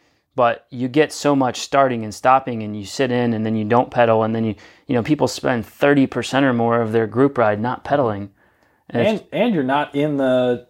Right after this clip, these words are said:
Speaker 2: the aero bars.
Speaker 1: Not in the aero bars, not, not putting out an effort anywhere near,
Speaker 2: Mm-hmm.
Speaker 1: uh, your, you know,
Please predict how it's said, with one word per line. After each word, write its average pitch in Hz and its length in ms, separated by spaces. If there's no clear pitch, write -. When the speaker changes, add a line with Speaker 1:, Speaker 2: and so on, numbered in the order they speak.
Speaker 2:
the 131 220
aero 214 220
bars. - 640
Speaker 1:
Not 131 180
in 139 60
the 135 80
aero 123 160
bars, 120 420
not, 127 340
not 127 520
putting 139 260
out 120 300
an 120 100
effort 120 480
anywhere 123 380
near, 110 560
Speaker 2:
Mm-hmm. 117 440
Speaker 1:
uh, 107 340
your, 107 480
you 113 120
know, 98 220